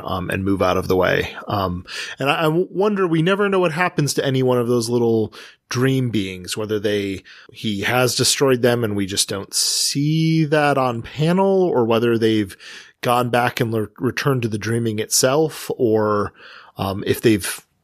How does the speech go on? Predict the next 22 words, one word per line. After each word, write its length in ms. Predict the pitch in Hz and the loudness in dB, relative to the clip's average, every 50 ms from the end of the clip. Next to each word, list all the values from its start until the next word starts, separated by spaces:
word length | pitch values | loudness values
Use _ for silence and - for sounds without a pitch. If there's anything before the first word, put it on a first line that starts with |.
| _ _ _ _ _ - | _ _ _ _ _ 0
r-, 240 | - 120 127 - - - | 0 0 0 -2 -6 -6
scurried 520 | - - - - - 160 156 151 143 131 | -2 -2 -2 -2 0 0 0 0 0 2
off 220 | 131 123 123 - - | 2 2 0 0 -2
to 100 | - 120 | -2 -2
somewhere 380 | - - 131 123 117 107 113 | 0 0 0 0 2 2 2
else 320 | 113 113 101 90 90 - - | 2 2 0 0 -2 -4 -4
and 100 | 104 95 | -4 -6
they're 120 | 95 95 | -8 -10
trying 360 | - - - 104 98 98 95 - | -8 -6 -6 -6 -6 -6 -8 -6
to 160 | - 104 95 | -6 -4 0
hope 260 | - 117 113 113 - | 0 0 0 2 0
that 100 | - 98 | -2 0
he 80 | 101 107 | 0 0
doesn't 240 | 101 98 90 107 | 0 0 0 0
ever 180 | 95 95 95 98 | -2 -2 -2 -4
find 360 | - - - 104 98 95 90 | -4 -2 -2 -4 -2 -4 -6
them. 240 | 85 - - - - _ _ _ _ _ _ _ _ _ - - - - - | -8 -8 -10 -14 -20 _ _ _ _ _ _ _ _ _ -20 -20 -20 -8 -4
So 180 | - - 233 214 | -2 0 2 2
I 80 | 208 | 2
had 120 | 208 208 202 | 2 2 4
mentioned, 680 | 240 277 294 277 - - 208 170 156 147 135 151 - - | 4 4 4 4 4 4 4 4 4 2 2 -2 -2 0
uh, 380 | 165 160 143 - - 143 147 | 2 2 2 2 2 0 0